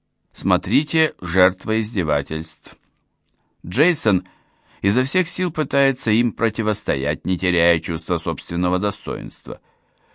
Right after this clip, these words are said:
И тут случается чудо. Джейсон увлекается поэзией.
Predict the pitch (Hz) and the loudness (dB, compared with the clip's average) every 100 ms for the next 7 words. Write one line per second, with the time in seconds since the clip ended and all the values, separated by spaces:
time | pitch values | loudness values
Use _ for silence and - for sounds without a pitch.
0 | _ - 78 - 123 - 92 82 - 80 | _ -4 -4 2 2 2 -2 -2 2 4
1 | 85 82 - 82 - - 50 50 - _ | 4 4 -2 -4 -6 -10 -8 -10 -12 _
2 | _ _ _ _ _ - 85 113 135 - | _ _ _ _ _ -6 0 4 2 2
3 | 151 139 - 90 90 80 87 82 85 - | 2 0 -2 -2 0 0 4 4 2 -2
4 | 90 85 76 71 71 71 71 71 69 | -4 -2 -2 -2 -4 -4 -4 -4 -6